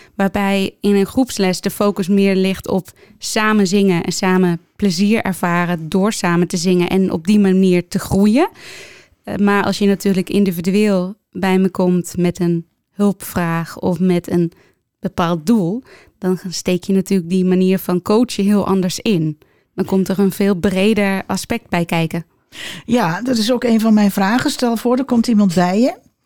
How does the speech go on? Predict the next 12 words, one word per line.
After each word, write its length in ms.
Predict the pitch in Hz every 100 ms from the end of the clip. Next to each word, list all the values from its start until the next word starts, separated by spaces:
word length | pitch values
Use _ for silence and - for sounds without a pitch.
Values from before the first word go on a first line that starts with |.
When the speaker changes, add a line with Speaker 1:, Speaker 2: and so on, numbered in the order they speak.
| 214
Speaker 2:
Die 180 | 180
Speaker 1:
Ja. 40 | 208
Speaker 2:
heeft 200 | 202 -
ingeschreven 680 | 226 233 202 - 185 180 180
voor 220 | 185 180
een 220 | 165 165 -
willekeurige 680 | 180 240 247 202 180 156
zangwedstrijd. 1000 | 139 147 160 196 226 - - 214 294 - _ _ _ _ _ _ _ _ _ _ _ _ _ -
Maar 120 | - 190
weet 180 | 208 -
vervolgens 500 | 175 214 247 254 226
niet 240 | 220 226